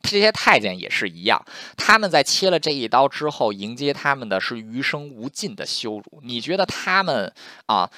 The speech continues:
就是所以说他们其实内心也是非常阴暗的，但他们只能选择把这一口气给忍下去。为什么呢？因为他们是最卑贱的人。所以说，当一个太监一旦掌握权力之后，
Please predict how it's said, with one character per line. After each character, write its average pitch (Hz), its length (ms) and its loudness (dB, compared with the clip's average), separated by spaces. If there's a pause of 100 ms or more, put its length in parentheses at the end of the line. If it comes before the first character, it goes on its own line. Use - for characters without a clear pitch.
就 180 120 -2
是 175 60 2
所 175 160 -2
以 190 80 0
说 180 160 -2
他 - 300 0
们 175 120 -6
其 - 240 -4
实 123 180 -4
内 127 220 -2
心 120 320 -6
也 101 140 -6
是 - 160 -4
非 135 260 -4
常 110 240 -6
阴 123 240 -6
暗 117 220 2
的， 82 180 -6
但 139 120 2
他 143 180 2
们 135 140 -4
只 92 260 -6
能 98 160 -8
选 87 240 -4
择 98 140 -2
把 82 160 0
这 - 140 -4
一 110 120 -2
口 87 200 -10
气 95 320 -6
给 98 160 0
忍 110 220 -4
下 90 120 -8
去。 - 200 -10 (240)
为 165 140 8
什 104 140 0
么 90 100 -10
呢？ 98 160 -2 (260)
因 156 140 -6
为 135 140 0
他 143 240 2
们 139 80 -8
是 131 100 -6
最 123 240 -4
卑 151 280 -2
贱 107 200 -2
的 82 80 -8
人。 73 160 -12 (380)
所 214 260 4
以 185 120 0
说， 139 180 0
当 175 260 4
一 127 160 -10
个 139 120 2
太 113 400 0
监 95 280 -4
一 98 140 -10
旦 113 300 4
掌 - 260 -6
握 101 180 -6
权 95 440 -4
力 120 120 -6
之 131 220 -4
后， - 340 -2